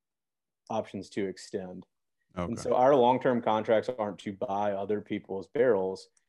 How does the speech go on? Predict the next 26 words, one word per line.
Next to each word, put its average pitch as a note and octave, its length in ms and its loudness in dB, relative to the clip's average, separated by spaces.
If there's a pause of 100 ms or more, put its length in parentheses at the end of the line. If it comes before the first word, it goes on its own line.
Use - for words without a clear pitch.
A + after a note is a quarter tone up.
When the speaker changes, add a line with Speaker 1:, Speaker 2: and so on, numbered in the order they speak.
(220)
Speaker 1:
It's A#2 200 -6
to A2+ 100 2
have G#2+ 140 2
other A2+ 300 2
people G#2+ 340 -2
produce G2+ 440 -4
our G2 220 -4
whiskey F#2+ 420 -8 (100)
for G2 240 -6
us F#2+ 200 -12
at F#2+ 160 -12
scale. - 520 -10
So - 140 -12
we G#2 120 -6
go G#2+ 240 2
to G#2+ 260 -4
a G2+ 40 -2
large G2 580 -4 (720)
industrial G#2 480 0
distillery. G2 500 -2
We're G2 280 -4
the - 60 -4
largest G2+ 280 -2
distillery G2+ 580 -4
in, G2 280 -10
uh, G3 360 -12